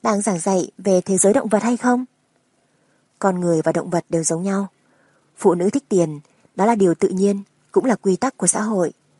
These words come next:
Bởi vì, xét một cách tổng quan, đàn ông có tiền luôn có lợi thế cạnh tranh hơn những kẻ không có tiền.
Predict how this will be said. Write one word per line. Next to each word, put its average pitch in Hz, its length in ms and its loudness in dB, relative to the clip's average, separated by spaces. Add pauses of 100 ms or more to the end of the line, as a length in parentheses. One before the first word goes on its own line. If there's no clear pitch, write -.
(320)
Bởi 185 180 -2
vì, 160 380 -2 (200)
xét 254 240 2
một 226 80 0
cách - 200 -6
tổng 160 180 -4
quan, 196 280 -2 (520)
đàn 170 140 0
ông 190 200 -2
có 180 160 -2
tiền 170 300 0 (300)
luôn 185 180 0
có 170 120 0
lợi 220 180 0
thế 170 160 -2
cạnh 226 200 -4
tranh 202 260 -2 (360)
hơn 185 260 0
những 170 120 -8
kẻ 247 160 0
không 208 180 -4
có - 100 -2
tiền. 165 320 -2